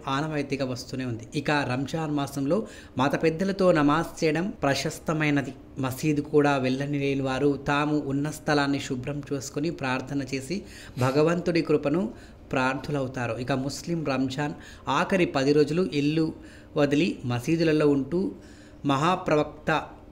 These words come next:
అల్లాహ్ గురించి ప్రార్థనలతో ఆధ్యాత్మిక భావాన్ని పెంపొందించుకుంటారు. రంజాన్ పండుగను ఇదుర్ ఫితర్ అని అంటారు. పొడుపు చంద్రుని దర్శించిన తర్వాతే రోజే ఉదయం పండుగను జరుపుకుంటారు.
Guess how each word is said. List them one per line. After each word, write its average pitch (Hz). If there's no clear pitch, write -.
అల్లాహ్ 147
గురించి 147
ప్రార్థనలతో 131
ఆధ్యాత్మిక 151
భావాన్ని 131
పెంపొందించుకుంటారు. 143
రంజాన్ 131
పండుగను 123
ఇదుర్ 185
ఫితర్ 170
అని 139
అంటారు. 117
పొడుపు 208
చంద్రుని 180
దర్శించిన 160
తర్వాతే 156
రోజే 165
ఉదయం 151
పండుగను 135
జరుపుకుంటారు. 127